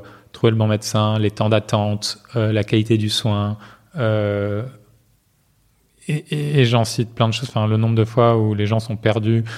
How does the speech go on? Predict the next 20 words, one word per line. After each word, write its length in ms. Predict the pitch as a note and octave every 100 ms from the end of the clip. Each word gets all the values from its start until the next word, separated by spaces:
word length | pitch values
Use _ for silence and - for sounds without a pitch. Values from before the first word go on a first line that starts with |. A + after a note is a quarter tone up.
| - -
ou 80 | A2
vont 160 | A2
demander 340 | A2 A2 A2 A2
des 140 | A2
choses 240 | - A#2+
à 60 | A2
leurs 200 | G#2+ G#2
amis 220 | G#2+ A2
sur 160 | A2 A#2
Facebook, 520 | C3+ B2 A#2+ B2 -
ou 140 | B2
essayer 220 | A#2 A2+ A#2
d'appeler 260 | A2 -
leur, 240 | A2+ G#2+ A#2
leur 180 | A2 G#2+
oncle 260 | A2 -
médecin, 280 | G#2+ G#2 A#2
et 60 | A2
cetera, 320 | G#2+ A2 A2+
c'est, 180 | A2+